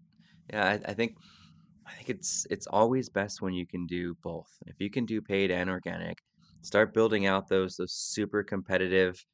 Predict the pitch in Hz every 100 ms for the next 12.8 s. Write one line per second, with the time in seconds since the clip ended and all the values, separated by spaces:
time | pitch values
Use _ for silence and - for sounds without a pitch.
0 | _ _ _ 85 85 87 87 - - -
1 | - 69 73 - - - - - - -
2 | - - 110 104 101 90 95 - 92 90
3 | 90 90 - - - - - 101 95 92
4 | 95 87 87 90 90 82 101 101 95 -
5 | - - 98 98 - 95 - - 98 95
6 | 95 90 87 92 92 92 - 90 87 90
7 | 87 90 85 87 87 95 101 - 87 87
8 | 87 87 92 95 92 - _ _ - 87
9 | - 127 143 - - 92 90 90 95 85
10 | - 98 110 101 85 95 135 - - -
11 | _ 87 90 123 120 110 104 - 98 92
12 | 90 95 92 98 92 92 92